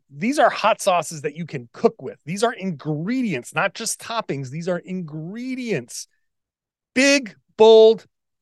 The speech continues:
built different hot sauce that I personally, I really, really love. And they also have a new limited edition Aji Punch sauce available, which people are putting on pie and ice cream and pancakes and in cocktails.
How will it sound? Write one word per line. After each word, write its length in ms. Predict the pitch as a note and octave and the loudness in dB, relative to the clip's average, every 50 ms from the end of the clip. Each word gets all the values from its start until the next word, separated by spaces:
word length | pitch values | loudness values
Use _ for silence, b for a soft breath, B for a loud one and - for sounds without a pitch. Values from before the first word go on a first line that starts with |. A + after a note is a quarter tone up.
| _ - | _ 4
built 420 | F#3+ G#3 A3+ A3 - - - - _ _ _ - | 4 4 4 4 0 -8 -18 -18 _ _ _ -4
different 440 | F#3 F3+ - - F#3+ F3 F3 D3+ _ _ _ _ _ _ | -2 -2 -2 0 -2 -4 -4 -6 _ _ _ _ _ _
hot 260 | _ - D#3+ D#3 - - | _ 0 0 0 0 0
sauce 420 | - D#3+ D3 C#3+ C#3+ C3+ - - _ _ _ _ _ _ | 2 4 4 4 2 2 -2 -10 _ _ _ _ _ _
that 160 | - C#3+ C#3 - _ | -2 -2 -2 0 _
I 360 | D3 D3+ E3 E3 E3+ F3 E3+ - _ | 0 2 4 4 4 2 0 -2 _
personally, 600 | - F3 F3 E3 - F3+ F3 F3 F3 F3 F3+ F3 - _ _ _ _ | 0 0 0 0 0 -2 -2 -2 -2 -2 -4 -6 -10 _ _ _ _
I 160 | D3 D3 D#3 | 0 2 2
really, 460 | D3+ C#3 C3 C3+ C#3+ D3+ D3+ D3 C#3+ | 2 0 -2 -2 -2 0 0 0 -2
really 260 | C#3 C#3+ C#3 C#3 C3+ | -2 -4 -4 -4 -4
love. 300 | C3 C3 B2+ A#2+ A2+ G#2+ - _ _ _ _ _ _ - | -2 0 0 0 0 -2 -6 _ _ _ _ _ _ -2
And 80 | D3+ | 2
they 100 | E3 F3 | 4 4
also 200 | G#3 B3+ - A#3 | 4 4 4 4
have 120 | F#3 D#3+ D3+ | 2 2 2
a 40 | |
new 220 | D3+ D3+ F3 G#3 A#3 | 0 0 0 0 0
limited 440 | G3+ F3+ F3+ F#3 F#3+ F#3 G3 F#3 F3 | 0 0 0 0 0 -2 -2 -4 -4
edition 440 | D#3+ C#3 D#3 D3+ - - D3+ D3+ - _ | -6 -4 -4 -4 -4 -4 -6 -8 -8 _
Aji 400 | C3+ D3 E3+ F#3 E3+ F#3 F3+ D3 | -2 0 0 0 0 -2 -4 -6
Punch 340 | - - - D3+ D3+ - - | -6 -2 -2 -2 0 -2 -2
sauce 320 | - - C#3 B2+ A#2+ - - | 0 2 2 2 2 0 -2
available, 600 | B2 A2 B2+ B2 A#2+ A#2+ A2+ B2 A#2 A#2 A2 _ b b b b | -6 -6 -4 -2 -2 -2 -2 -2 -4 -4 -4 _ b b b b
which 160 | - D#3+ - - | -6 -6 -4 -2
people 240 | A3+ C#4 - F4+ | -2 -2 0 0
are 60 | E4+ - | 0 0
putting 320 | - - C4 C4+ B3+ A3+ | 0 0 0 0 2 0
on 120 | F3+ D#3+ B2+ | -2 -2 -4
pie 460 | - - - - F#3+ G#3+ A3+ A#3 B3+ | -8 -16 -12 -8 -4 -2 -2 0 -2
and 160 | A#3+ F#3+ F3 - - | -2 -4 -6 -6 -4
ice 220 | - G#3 A#3 - | -2 -2 -2 -2
cream 220 | - - A#3+ A#3 F#3+ | -4 -6 -6 -6 -6
and 120 | C#3 B2 | -8 -10
pancakes 560 | - - F#3 F#3 A3 A#3 - A3 A#3 F#3+ - | -8 -4 -2 -2 -2 -2 -4 -4 -4 -4 -6
and 100 | F#3 D3+ | -8 -8
in 60 | C#3+ | -8
cocktails. 640 | C#3 - - F3 G3 F#3+ - - C#4 - E3 - | -10 -8 -6 -6 -6 -6 -4 -2 0 0 0 0